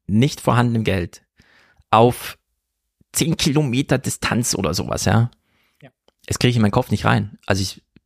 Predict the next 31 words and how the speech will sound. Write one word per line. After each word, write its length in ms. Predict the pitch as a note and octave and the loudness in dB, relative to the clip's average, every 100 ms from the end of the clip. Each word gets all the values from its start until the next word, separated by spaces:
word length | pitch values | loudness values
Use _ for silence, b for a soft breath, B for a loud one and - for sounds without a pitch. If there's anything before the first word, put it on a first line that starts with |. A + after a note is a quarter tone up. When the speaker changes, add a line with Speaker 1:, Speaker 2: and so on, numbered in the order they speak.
| _ - | _ -6
Speaker 1:
es 180 | F#2+ | -6
ist 160 | - - | -6 -6
einfach, 240 | - G2+ | -6 -2
Speaker 2:
Ja. 100 | D3 - | -2 -2
Speaker 1:
es 140 | G2+ | -2
ist 160 | G#2+ - | -2 0
mir 100 | G#2+ - | 0 2
unerklärlich. 600 | C3 D3+ - - C#3+ C#3 | 0 0 -2 0 0 2
Speaker 2:
Rücktritt, 300 | D#3+ - G3 - C3 | 0 0 -16 -8 2
Rücktritt 400 | F3+ F#3 - D#3 | 2 2 0 2
als 200 | C#3+ - | 2 2
letzter 280 | D3 - C3+ | -4 0 0
Weg 220 | C3+ - | -2 -2
der 100 | B2+ | -2
Selbst-, 500 | B2 B2 - - - | 0 -4 -6 -16 -6
äh, 140 | B2+ | 0
Speaker 1:
Ja. 80 | A2+ | 2
Speaker 2:
Selbstachtung 640 | B2+ A#2 - D#3+ - D#3+ C#3+ | 2 -2 -2 -2 0 0 0
irgendwie, 280 | C3+ - B2+ | -2 -2 -2
ja. 180 | C#3 - _ | -2 -6 _
Und 200 | C3+ B2+ | -6 -4
selbst 320 | - A#2+ - _ b b b | -4 -8 -10 _ b b b
Speaker 1:
Ja, 140 | A2+ G2 B B | -2 -2 B B
es 120 | B G2 | B -4
ist 140 | G2 - | -4 0
Speaker 2:
Ja, 140 | C#3+ E3+ | 2 4
Speaker 1:
einfach 120 | D#3+ | 2
Speaker 2:
es 120 | C3 | 2
ist 260 | B2+ - - | -2 -6 -8
wirklich 300 | B2 - A#2+ | -6 -4 -6
absurd. 360 | B2 - A#2+ | -8 -10 -12